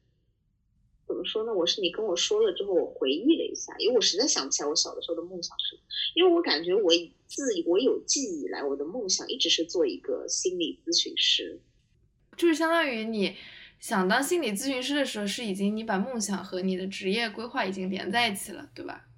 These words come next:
Speaker 1: 我觉得是这样的，就是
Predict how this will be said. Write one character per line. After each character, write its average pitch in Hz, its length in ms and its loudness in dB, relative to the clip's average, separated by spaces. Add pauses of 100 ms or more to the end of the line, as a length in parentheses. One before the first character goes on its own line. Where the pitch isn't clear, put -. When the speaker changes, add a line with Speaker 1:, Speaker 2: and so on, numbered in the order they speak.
(1200)
Speaker 1:
我 370 240 6
觉 170 140 4
得 202 140 4
是 - 260 2
这 165 80 -2
样 - 320 -6
的， - 80 -12
就 202 160 0
是 202 60 -2